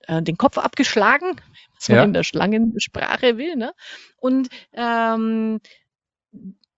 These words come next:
Speaker 1: erst eine Woche später oder wann auch immer fasse ich den großen Fall wieder an. Also so auch zu denken, finde ich, ist da un-, unglaublich hilfreich, ja.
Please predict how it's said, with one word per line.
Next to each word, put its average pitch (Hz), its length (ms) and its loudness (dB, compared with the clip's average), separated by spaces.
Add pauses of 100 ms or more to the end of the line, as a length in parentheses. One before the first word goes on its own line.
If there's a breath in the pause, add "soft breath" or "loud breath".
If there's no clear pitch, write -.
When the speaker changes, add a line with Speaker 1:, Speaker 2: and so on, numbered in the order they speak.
(100)
Speaker 1:
erst 226 220 0
eine 226 140 2
Woche 208 180 -2
später 240 460 0
oder 202 240 2
wann 190 120 2
auch 185 120 -4
immer 240 320 -2
fasse - 300 -6
ich - 60 -12
den 208 220 -4
großen 185 400 -8
Fall - 280 -8
wieder 165 200 -10
an. - 160 -12
Also 190 220 -12 (180)
so 294 320 -4
auch - 160 -2
zu 208 140 -6
denken, 196 360 -8
finde 196 240 -4
ich, 175 120 -12
ist - 160 -14
da 190 120 -6
un-, 214 280 -2
unglaublich 208 460 -4
hilfreich, - 520 -6
ja. - 60 -8